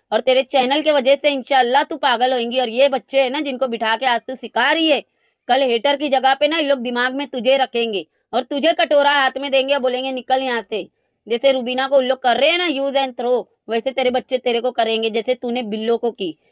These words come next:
तो इंशाअल्लाह तू भुगतेंगी, टेंशन मत ले। बाकी ये पेंटिंग के अंदर, अ, घोंचू ने ये बनाया है, घोंचू ने नहीं बल्कि ये पिटारा ने बनाई है। घोंचू का सिर्फ और सिर्फ इसने नाम ली है ताकि हर एक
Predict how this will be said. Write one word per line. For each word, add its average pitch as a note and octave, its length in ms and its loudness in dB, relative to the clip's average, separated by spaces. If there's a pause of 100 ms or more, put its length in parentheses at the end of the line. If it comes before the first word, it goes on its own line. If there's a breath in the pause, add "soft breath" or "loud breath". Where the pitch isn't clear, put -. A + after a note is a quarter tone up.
(160)
तो B3 80 4
इंशाअल्लाह C#4+ 580 2
तू E4 120 -6
भुगतेंगी, C#4+ 540 0
टेंशन B3+ 420 -4
मत C#4 200 -4
ले। A3 200 -4 (640)
बाकी B3+ 320 2
ये D4 120 4
पेंटिंग C4 440 -2
के C4+ 60 0
अंदर, B3+ 500 0 (420)
अ, A#3 240 4
घोंचू A#3 280 -6
ने C4 100 -4
ये B3+ 140 2
बनाया A#3 340 0
है, A#3 180 2
घोंचू A#3 280 -6
ने C#4+ 120 -2
नहीं C#4+ 320 -2
बल्कि B3+ 280 0
ये B3+ 120 0
पिटारा A3+ 380 0
ने B3 120 -4
बनाई A3 340 -4
है। B3 100 2
घोंचू A3 280 -8
का A3+ 100 -2
सिर्फ G#3 300 -6
और G#3 100 -2
सिर्फ G#3 180 -8
इसने A3 260 -8
नाम G3+ 280 -6
ली G#3 240 -6
है A#3 100 -2
ताकि A#3 300 -2
हर G#3+ 200 2
एक A3+ 320 -4